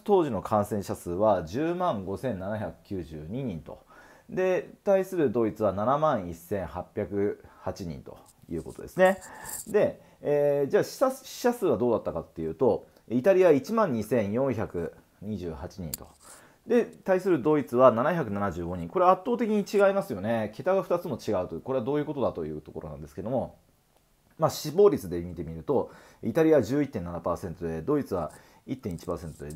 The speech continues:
十倍以上違うんですよね。で、えー、これっていうのはどうもアイシーユー、集中治療室の、えー、十万人あたりのベッド数っていうのが随分違ってるということが、これがわかるわけなんですね。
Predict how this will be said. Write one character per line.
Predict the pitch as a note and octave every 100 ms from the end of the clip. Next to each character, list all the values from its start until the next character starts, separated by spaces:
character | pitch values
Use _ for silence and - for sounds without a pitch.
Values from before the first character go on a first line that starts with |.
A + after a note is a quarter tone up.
| E2
十 | D3
倍 | F3 E3+
以 |
上 | F#2+ F2
違 | D#2
う |
ん |
で | C#2+
す | F2+
よ |
ね。 | B2 B2+ - _ - - _
で、 | - G#3 B2 - -
え | C#3 C3+
ー、 |
こ | -
れ | C4+
っ | C4+
て |
い | D4
う |
の | A#2+
は |
ど | D#3+
う | D#3
も | E2+ - -
ア | F#3+
イ | C4+
シ | C4 E4 D4+
ー |
ユ | C4 C#3 F#2
ー、 |
集 | - B3
中 | B3 C4
治 | B3+ C4
療 | C4
室 | B3+ C#3+
の、 | D3 D3+ G2+ C#2+ -
え | G#2 G#2+
ー、 |
十 | F#2+ D3 G3
万 | G#3+ G#3+
人 | G#3+ G#3+
あ |
た | G#3+ A#2+
り | F#2+
の | F#2 E2+
ベ | G#2
ッ | -
ド | F3
数 | E3+ A2
っ |
て | -
い |
う |
の | F2
が | E2+ F2+ D#2 - F#2
随 | C3+ C#3
分 | F2
違 | - G#2
っ | G2+
て | G2+
る | G2
と | E2+ D2+ -
い |
う | A2
こ | - E3+
と | G#3
が、 | F#3+ E2
こ | F#2
れ |
が | F2
わ | F2
か | E2+ F#2+
る |
わ | D2
け | D#2+
な | B1+
ん |
で | E2
す | G#2+
ね。 | B2